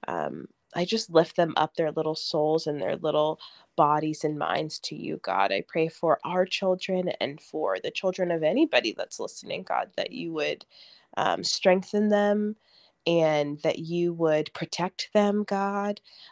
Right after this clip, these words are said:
um, and that you would just encamp your angels around them, Lord Jesus, and just, um, move them toward you, God. Um, we're so grateful for you and for this time. In Jesus' name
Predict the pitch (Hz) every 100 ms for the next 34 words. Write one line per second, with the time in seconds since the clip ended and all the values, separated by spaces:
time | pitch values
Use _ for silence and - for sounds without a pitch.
0 | - 160 147 135 78 - _ _ _ _
1 | - - - 170 170 170 180 180 175 165
2 | - - _ _ _ _ _ _ 185 175
3 | - 170 170 180 - 180 196 202 214 -
4 | 165 156 151 170 175 160 147 147 - 170
5 | 160 147 - 143 135 - 151 - - -
6 | - _ _ - 147 123 - _ _ _
7 | _ _ _ - 202 185 208 226 180 175
8 | 165 160 - 165 156 156 165 - 151 147
9 | 131 - 80 90 - _ - - - -
10 | - - 160 95 180 180 - 214 214 180
11 | - 180 175 170 170 175 170 165 - 156
12 | 131 - 131 123 - 87 165 170 - 131
13 | -